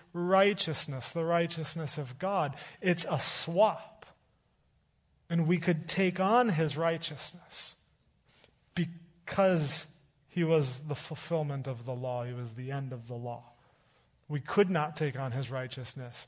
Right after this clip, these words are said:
if he was not the culmination of the law. Right? If he, if he did not live a perfect, sinless life, there would be no righteousness to take on.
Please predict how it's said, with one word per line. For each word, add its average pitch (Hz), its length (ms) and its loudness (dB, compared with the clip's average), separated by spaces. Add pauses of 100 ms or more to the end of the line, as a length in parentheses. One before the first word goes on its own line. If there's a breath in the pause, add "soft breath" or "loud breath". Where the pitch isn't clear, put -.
(440 soft breath)
if 156 180 0
he 156 100 0
was 131 220 -2
not 156 420 2
the 151 80 -4
culmination 127 720 -8
of 113 140 -14
the 123 80 -10
law. 117 300 -10 (960)
Right? 151 180 0
If 170 320 2
he, 156 180 -2
if 147 120 -4
he 151 100 0
did 185 300 4
not 196 240 2
live 180 160 4
a 165 120 0
perfect, 156 400 -4
sinless 139 420 -6
life, - 440 -14 (1000)
there 139 260 -2
would 143 580 -6
be 156 140 2
no 147 160 0
righteousness 135 680 -4
to 123 100 -10
take 127 340 -8
on. 120 60 -14